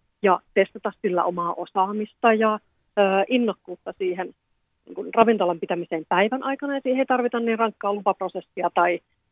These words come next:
jotain välineistöä tai tiloja ja vastaavaa. Ja mä luulen, että sillä on ollut oma vaikutuksensa myöskin. Se on osa tätä, niin kuin se on,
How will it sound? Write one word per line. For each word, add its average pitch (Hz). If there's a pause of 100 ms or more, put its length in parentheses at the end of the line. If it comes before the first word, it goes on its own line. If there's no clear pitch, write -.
(180)
jotain 185
välineistöä 175
tai - (120)
tiloja 180
ja -
vastaavaa. -
Ja 214
mä 247
luulen, 285
että 254
sillä 294
on 175
ollut 170 (380)
oma 180
vaikutuksensa 170
myöskin. 175 (440)
Se 190
on 165
osa 226
tätä, 240
niin 196
kuin 190
se -
on, 185